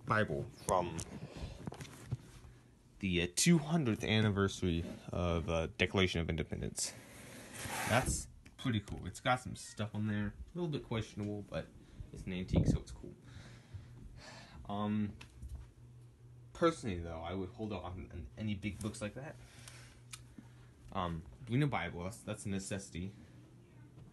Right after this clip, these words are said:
So, I'm gonna bring a smaller Bible when I have to go survive after Election Day. And then bring something, something else. A smaller piece of literature, preferably smaller. Right here is, um, an old hymn book.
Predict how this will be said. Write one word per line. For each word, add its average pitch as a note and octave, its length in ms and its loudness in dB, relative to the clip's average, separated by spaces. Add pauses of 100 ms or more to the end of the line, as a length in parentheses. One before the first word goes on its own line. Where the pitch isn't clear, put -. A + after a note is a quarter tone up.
(140)
So, E2+ 300 -4 (720)
I'm G#2 80 -2
gonna G#2 140 0
bring F#2 140 2
a E2+ 40 0
smaller F2+ 380 -2
Bible E2 400 -4
when F2 140 -4
I F2 40 0
have F2 260 -6
to - 80 -16
go F#2 100 -2
survive E2+ 420 0
after E2+ 300 -6
Election D#2 280 -4
Day. F#2 220 -8 (520)
And D#3 80 2
then E3 100 8
bring G3+ 220 6
something, F#3 440 2
something - 340 -2
else. - 320 -2 (540)
A - 40 -8
smaller A#2+ 380 6
piece A#2+ 260 0
of C3 120 -2
literature, F2+ 420 2 (600)
preferably F2 420 2
smaller. E2+ 380 -2 (600)
Right E3 180 2
here D3+ 200 2
is, A2+ 220 -2
um, F2+ 360 2 (320)
an F#2+ 60 -2
old G2+ 260 0 (120)
hymn G#2+ 140 0
book. - 400 -6